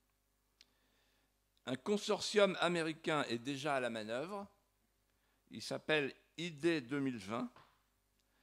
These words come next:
Les partenaires de ce consortium qui travaillent sur l'identité numérique,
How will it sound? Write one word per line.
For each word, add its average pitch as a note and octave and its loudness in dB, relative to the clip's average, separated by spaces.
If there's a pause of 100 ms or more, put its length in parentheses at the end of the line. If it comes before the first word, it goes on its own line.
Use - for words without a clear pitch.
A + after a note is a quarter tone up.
(180)
Les C3 0
partenaires G3 0
de E3 -10
ce D#3 -8
consortium E3 -2
qui B2+ -12
travaillent E3+ 0
sur C3 -8
l'identité B2+ -10
numérique, A2+ -8